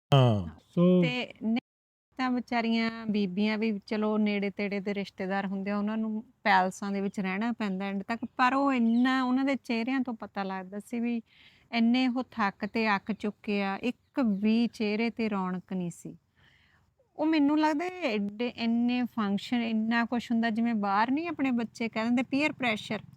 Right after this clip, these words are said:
Speaker 1: ਹਾਂ।
Speaker 2: ਪੀਅਰ ਪ੍ਰੈਸ਼ਰ 'ਚ ਚੀਜ਼ਾਂ ਤਾਂ ਹੋਈ ਜਾਂਦੀਆਂ, ਪਰ ਬਾਅਦ 'ਚ ਵੀ ਇਹਨਾਂ ਦਾ ਕੋਈ ਐਨਾਲਿਸਿਸ ਨਹੀਂ ਕਰਦਾ।
Speaker 1: ਹੈਰਾਨੀ ਇਹ ਹੁੰਦੀ ਆ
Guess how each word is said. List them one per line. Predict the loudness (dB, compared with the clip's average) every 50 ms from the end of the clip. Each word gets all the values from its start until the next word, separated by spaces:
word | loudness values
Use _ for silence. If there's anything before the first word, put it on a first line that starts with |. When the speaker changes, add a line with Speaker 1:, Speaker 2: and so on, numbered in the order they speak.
| -16 -10 -10
Speaker 1:
ਹਾਂ। | -8 -8 -10 -14 -16 -20 -20 -20 -20 -20 -20 -20 -20 -20 -20 -20 -20 -14 -6 -2
Speaker 2:
ਪੀਅਰ | 0 0 0 0 -2 -2
ਪ੍ਰੈਸ਼ਰ | -2 -2 -2 -2 -4 -8 -8
'ਚ | -8 -8 -10
ਚੀਜ਼ਾਂ | -4 -2 -2 0 0 0 0 0
ਤਾਂ | 0 0 0
ਹੋਈ | 0 0 0 0
ਜਾਂਦੀਆਂ, | -2 -2 -4 -2 -2 -4 -4
ਪਰ | -6 -8 -8
ਬਾਅਦ | -6 -2 0 2 2 2 0 -2 -4 -6 -8
'ਚ | -8 -8 -8
ਵੀ | -4 -2 0
ਇਹਨਾਂ | 0 0 0
ਦਾ | -2 -4
ਕੋਈ | -4 -4 -4
ਐਨਾਲਿਸਿਸ | -2 -2 -2 -2 -4 -4 -6 -8 -8 -10 -10 -10 -10 -10
ਨਹੀਂ | -10 -8
ਕਰਦਾ। | -8 -8 -10 -10 -14 -20 -20 -20 -14 -4 2 4
Speaker 1:
ਹੈਰਾਨੀ | 4 6 8 10 10 12 12 12
ਇਹ | 10 10 10 10
ਹੁੰਦੀ | 10 10 8 8 8 6 6 4
ਆ | 2 0 -2